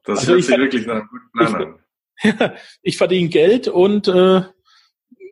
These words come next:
Speaker 2: werd noch ausgebildet dabei. Ist doch geil. Können wir doch machen. Weil, ähm,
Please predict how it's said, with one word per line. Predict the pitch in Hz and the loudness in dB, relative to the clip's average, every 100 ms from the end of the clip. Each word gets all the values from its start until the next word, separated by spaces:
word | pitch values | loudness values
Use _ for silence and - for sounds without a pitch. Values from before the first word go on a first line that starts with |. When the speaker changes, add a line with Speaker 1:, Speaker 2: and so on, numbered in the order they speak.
| _ _ _ _ | _ _ _ _
Speaker 2:
werd | 147 170 | -2 0
noch | 180 | 2
ausgebildet | 175 175 175 143 156 | 2 2 0 0 2
dabei. | 139 104 | 0 0
Ist | 190 - | -2 -2
doch | 208 | -4
geil. | 120 110 104 - | 0 0 0 -4
Können | - 165 | -4 -2
wir | |
doch | 160 160 | -2 -2
machen. | 175 170 98 _ _ _ | -4 -4 -16 _ _ _
Weil, | 135 147 156 | 2 2 2
ähm, | 151 156 156 - | 0 -2 -6 -14